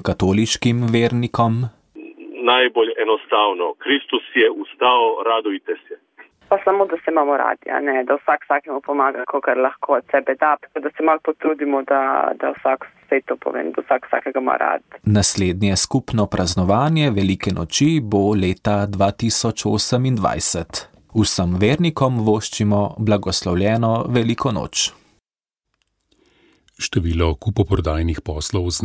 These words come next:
Speaker 4: nepremičninami v Sloveniji se je lani že tretje leto zapored znižalo. V primerjavi z letom prej za približno dvajset odstotkov,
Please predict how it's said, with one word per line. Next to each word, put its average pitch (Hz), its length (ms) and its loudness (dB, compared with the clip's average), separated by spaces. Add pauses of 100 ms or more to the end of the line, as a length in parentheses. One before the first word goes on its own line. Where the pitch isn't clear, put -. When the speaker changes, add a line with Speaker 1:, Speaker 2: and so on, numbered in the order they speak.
Speaker 4:
nepremičninami 95 720 -2
v 82 120 -4
Sloveniji 87 640 -4
se 90 220 -4
je 73 120 -12
lani 80 360 -2 (340)
že 85 280 -4
tretje 131 360 -2
leto 101 220 0
zapored 98 480 -2
znižalo. 92 640 -2 (380)
V 127 120 -4
primerjavi 120 480 0
z 101 80 -2
letom 104 320 0
prej 131 280 0
za 101 180 -2
približno 90 600 -2
dvajset 82 540 -4
odstotkov, 98 540 -2